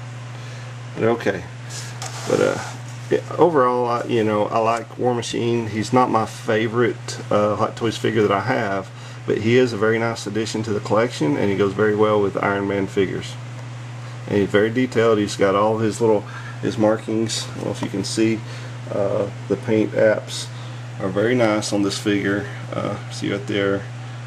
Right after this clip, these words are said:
on his head. I mean, just every little thing is, is n-, nicely detailed. If you can notice the little scuff marks around the edges of his armor,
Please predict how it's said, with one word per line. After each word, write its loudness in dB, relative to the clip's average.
on -6
his -6
head. 2
I 4
mean, 4
just -2
every 2
little 4
thing 2
is, -2
is -4
n-, 0
nicely 0
detailed. 2
If -4
you -10
can 0
notice 2
the 0
little 4
scuff 0
marks 2
around 4
the 2
edges 2
of 2
his -2
armor, 2